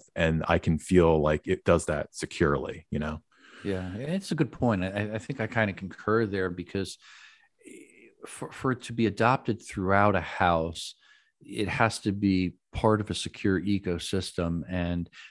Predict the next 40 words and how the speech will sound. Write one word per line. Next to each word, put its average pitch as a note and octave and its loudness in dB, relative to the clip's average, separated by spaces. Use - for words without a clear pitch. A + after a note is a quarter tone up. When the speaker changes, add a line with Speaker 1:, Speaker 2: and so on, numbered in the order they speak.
Speaker 2:
I G#2+ -2
don't A#2+ 2
think A#2+ 0
anyone's G2+ 2
there F#2 4
yet. F2+ 2
I E2+ 0
know G2+ 0
they G2 2
talked - 0
in F2+ 0
this E2+ -6
article E2+ -2
a E2 -6
little F2+ -4
bit F2+ -4
about, E2 -2
uh, E2+ -12
Schlage F2+ 0
and, E2 -4
uh, D#2+ -2
the, D#2+ -4
the E2+ -2
Encode E2+ 0
Plus - 2
lock, E2+ 2
and, F2+ -2
th-, F#2 -2
and F#2 -2
that E2+ -4
they, F#2 0
they, F#2+ 4
they're F#2+ 0
the F#2+ 0
first, F#2 -4
first G#2+ 4
to G2+ 0
support - 0
Apple's F#2+ 2
home G#2+ 2